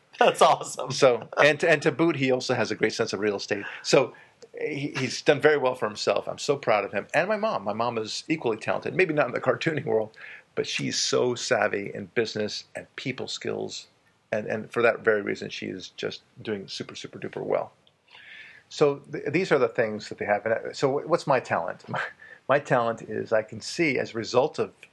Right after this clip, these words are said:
Speaker 2: of, uh, having grown up in a life full of metaphors and, and such, uh, and great analysis,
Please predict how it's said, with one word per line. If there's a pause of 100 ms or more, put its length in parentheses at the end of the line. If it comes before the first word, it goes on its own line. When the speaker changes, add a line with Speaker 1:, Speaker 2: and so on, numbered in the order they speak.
(120)
Speaker 2:
of,
uh,
having
grown
up (200)
in
a
life
full
of (100)
metaphors
and, (500)
and
such, (480)
uh,
and
great
analysis,